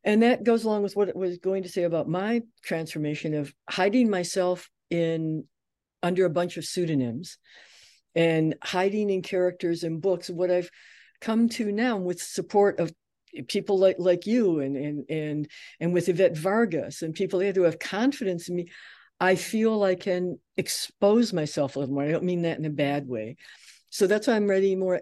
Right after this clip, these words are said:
essays on Substack and putting myself into books, or being able to finish that memoir now that really talks about me instead of hiding Sam or Robert as characters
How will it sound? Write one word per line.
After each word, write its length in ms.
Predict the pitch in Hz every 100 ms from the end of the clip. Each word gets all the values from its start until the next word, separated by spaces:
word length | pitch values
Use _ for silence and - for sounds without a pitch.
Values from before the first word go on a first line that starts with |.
| 170
essays 500 | 165 180 175 170 165
on 240 | 156 156
Substack 760 | 156 180 170 160 - 135 123 151
and 120 | 147
putting 500 | - 190 190 185 175 - - - -
myself 520 | 170 165 233 240 -
into 160 | 165 139
books, 280 | 107 -
or 220 | 156 156 165
being 320 | 156 180 196
able 300 | 185 175 175
to 160 | 170
finish 400 | 151 - 190 175
that 260 | 170 156 -
memoir 640 | 156 185 285 240 156 135 135
now 240 | 135 135
that 160 | 147 - _ 170
really 320 | 151 180 175
talks 320 | 175 160 -
about 180 | 170 185
me 80 | 202
instead 240 | 151 139
of 80 | 139
hiding 380 | 151 143 143 131
Sam 420 | - 160 160 156
or 60 |
Robert 380 | 139 143 147 156
as 120 | 160
characters 560 | - 165 151 151 160 156